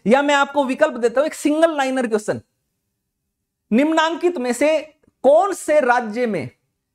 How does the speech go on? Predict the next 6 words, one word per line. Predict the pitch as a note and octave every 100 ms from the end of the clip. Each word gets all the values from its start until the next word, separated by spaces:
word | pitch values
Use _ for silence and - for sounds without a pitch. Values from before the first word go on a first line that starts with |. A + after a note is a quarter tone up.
| _
या | F3+ F3+ - _ _ - D#3+ _
भारत | D#3+ E3 G3 C#4+ -
में | A#3 A#3 C#4 C4+ -
निम्नांकित | E3+ A3+ B3 B3+ C4 C#4 A3
में | G#3
से | G3 A#3 -